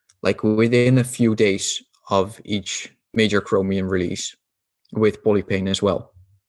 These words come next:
Uh, because, of course, we are developers, and when we know that Chromium, for example, has aspect ratio in C S S, then we wanna play with it, right?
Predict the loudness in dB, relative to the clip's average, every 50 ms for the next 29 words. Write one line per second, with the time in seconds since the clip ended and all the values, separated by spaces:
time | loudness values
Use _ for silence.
0 | _ _ _ _ _ -20 -20 -20 _ _ _ _ _ _ _ _ _ _ _ -20
1 | -20 _ _ -10 -8 -8 -8 -10 -8 -2 0 0 0 0 -4 -6 -8 -10 -6 0
2 | 0 0 0 0 -2 0 2 4 4 4 4 2 2 2 0 0 0 0 -2 -2
3 | -2 -2 -6 -8 -10 -12 -12 -10 -8 -8 -6 -6 -8 -8 -8 -8 -10 -6 -2 0
4 | 0 0 0 -2 -4 -4 -6 -6 -6 -4 -2 -2 0 0 2 2 2 2 2 0
5 | -2 -2 -2 -2 -2 -2 -4 -8 -10 -14 -14 -16 _ _ _ _ _ _ _ _
6 | _ _ _ -2 0 2 2 2 2 0 -2 -2 -4 -4 -2 -2 -2 -2 -2 -2
7 | -2 -2 -2 -2 -2 -2 0 0 -2 -2 -4 -4 -4 -6 -6 -6 -8 -10 _ _
8 | _ _ -2 -2 0 0 -2 -2 0 0 0 0 0 -2 -2 -2 -4 -4 -6 -10
9 | _ _ -12 -10 -8 -6 -4 -2 -2 0 0 0 0 0 -2 -4 -10 -14 _ _
10 | _ _ _ _ _ _ _ _ _ _ _ _ _ _ -4 0 2 4 4 4
11 | 4 4 2 0 0 0 2 2 2 2 2 0 -2 -4 -6 -6 -2 -2 0 0
12 | 0 -2 -4